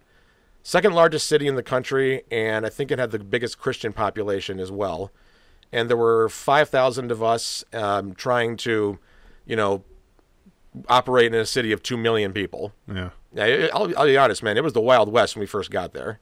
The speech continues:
Speaker 2: Yeah.
Speaker 1: But we, uh, we were a, I was part of the Third Armored Cavalry Regiment, so we were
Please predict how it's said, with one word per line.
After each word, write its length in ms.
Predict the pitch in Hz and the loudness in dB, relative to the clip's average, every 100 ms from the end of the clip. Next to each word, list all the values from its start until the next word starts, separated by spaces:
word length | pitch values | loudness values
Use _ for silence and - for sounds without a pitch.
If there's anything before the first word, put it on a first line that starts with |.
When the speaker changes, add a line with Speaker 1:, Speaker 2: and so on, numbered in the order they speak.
| _ 101 | _ -16
Speaker 2:
Yeah. 100 | - - _ _ _ _ - | -16 -20 _ _ _ _ -6
Speaker 1:
But 180 | 107 | -4
we, 220 | 101 104 101 | -2 -2 -2
uh, 240 | 98 98 95 _ - | -2 -4 -8 _ -6
we 120 | 135 | -2
were 200 | 131 123 | 2 2
a, 60 | 107 - - - _ - | 0 -8 -20 -20 _ -4
I 60 | |
was 120 | 120 - | -4 0
part 160 | 131 | 0
of 60 | 117 | 0
the 60 | |
Third 180 | - 131 | 0 2
Armored 260 | 127 113 98 | 2 0 -4
Cavalry 360 | 117 113 110 101 | 0 0 2 0
Regiment, 460 | 98 95 101 98 | 0 -4 -6 -6
so 100 | - 113 | -6 -4
we 100 | 117 | -2
were 300 | 110 101 | 0 -2